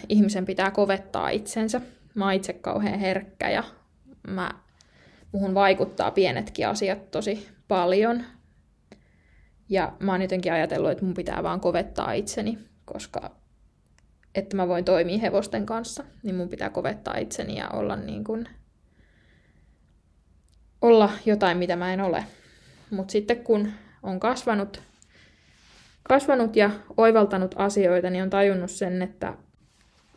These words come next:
että mä en voita mitään hevosten kanssa, jos mä esitän jotain, mitä mä en ole.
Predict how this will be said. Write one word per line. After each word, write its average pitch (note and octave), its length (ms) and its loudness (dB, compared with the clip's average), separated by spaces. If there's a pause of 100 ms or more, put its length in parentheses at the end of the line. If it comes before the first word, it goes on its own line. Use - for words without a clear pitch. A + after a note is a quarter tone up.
(160)
että G#3 160 0
mä G3+ 140 4
en G3 80 0
voita G#3+ 400 6
mitään F#3 640 0 (340)
hevosten E3+ 480 -4
kanssa, G#3 380 -6
jos G#3 240 -6
mä - 140 -4
esitän G3+ 360 -6
jotain, G3+ 340 -8
mitä G#3+ 220 -8
mä - 220 -10
en - 100 -8
ole. G#3 240 -2